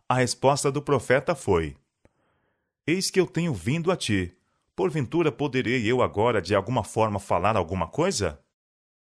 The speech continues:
A palavra que Deus puser na minha boca, essa falarei." Balaão lamentava grandemente esta restrição. Temia que seu propósito não pudesse efetuar-se, porque o poder dirigente do Senhor estava sobre ele.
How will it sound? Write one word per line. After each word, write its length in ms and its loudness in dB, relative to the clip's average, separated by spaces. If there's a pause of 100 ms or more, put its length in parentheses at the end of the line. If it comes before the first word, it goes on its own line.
(200)
A 80 -2
palavra 440 2
que 120 -8
Deus 240 -2
puser 320 -2
na 120 -2
minha 160 0
boca, 500 -2 (180)
essa 400 2
falarei." 680 0 (520)
Balaão 480 4
lamentava 640 4
grandemente 800 0 (160)
esta 400 2
restrição. 880 2 (340)
Temia 320 2
que 120 -6
seu 160 2
propósito 760 2 (200)
não 160 0
pudesse 420 0
efetuar-se, 800 2 (320)
porque 240 -4
o 60 4
poder 340 2
dirigente 540 -2
do 100 -4
Senhor 500 2 (280)
estava 520 2
sobre 340 -2
ele. 360 -4